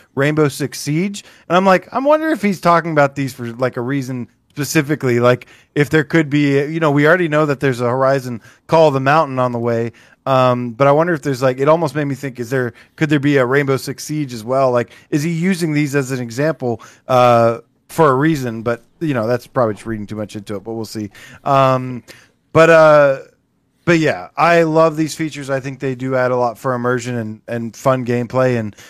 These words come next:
I'm, I'm sure there'll be an option. Developers will have the option to turn it off, turn it on, you know, make it, uh, a,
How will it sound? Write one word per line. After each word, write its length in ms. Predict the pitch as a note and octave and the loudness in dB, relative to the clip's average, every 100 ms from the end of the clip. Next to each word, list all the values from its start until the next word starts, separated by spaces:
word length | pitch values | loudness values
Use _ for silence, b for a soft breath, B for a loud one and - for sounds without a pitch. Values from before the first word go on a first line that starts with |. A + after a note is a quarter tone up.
| B _ - | B _ -2
I'm, 540 | F#3+ G3 G3 G3 G3 | 2 2 2 2 0
I'm 220 | F3 F#3+ | 0 0
sure 500 | F3 - - G3+ G#3 | 0 -2 2 6 6
there'll 220 | F#3 F3 D3+ | 6 4 4
be 160 | D#3 | 4
an 100 | D3 | 4
option. 400 | C#3 C3+ - C3+ | 4 2 0 -8
Developers 520 | B2 C3 C#3 C3+ A#2 | 0 2 2 2 -8
will 100 | B2 | -2
have 180 | B2 B2 | 0 0
the 80 | A#2+ | 0
option 460 | A#2 A#2 B2+ A#2+ - b b _ B2+ | -2 -4 -12 -14 -16 b b _ -4
to 160 | D3 C3+ | -2 -2
turn 280 | C#3 D3+ D3 | 0 0 2
it 100 | C3 | 4
off, 340 | C3 B2+ - | 6 4 2
turn 240 | D3 C3+ | -2 0
it 40 | B2+ | 2
on, 400 | B2 B2 B2 A2+ b b - | 4 4 0 -4 b b -4
you 80 | |
know, 160 | C#3 B2 | -2 -2
make 280 | B2 C#3+ C#3+ | -2 -4 -2
it, 200 | C3+ - - | -6 -6 -4
uh, 360 | C#3 B2+ B2 - | 0 2 0 0
a, 480 | C3+ C3+ B2 B2 | 0 0 -2 -2